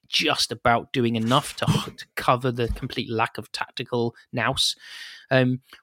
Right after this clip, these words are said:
speaking of tactical nous, one thing I want to call out was the, um, the,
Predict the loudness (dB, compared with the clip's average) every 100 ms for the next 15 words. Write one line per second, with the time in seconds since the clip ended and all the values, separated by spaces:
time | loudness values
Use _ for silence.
0 | -20 -20 -20 -8 2 2 2 -2 0 0
1 | 2 2 2 2 2 2 2 0 0 0
2 | 4 2 2 0 -2 -2 2 4 4 0
3 | _ _ _ _ 0 2 2 -2 -6 _
4 | _ _ _ _ -2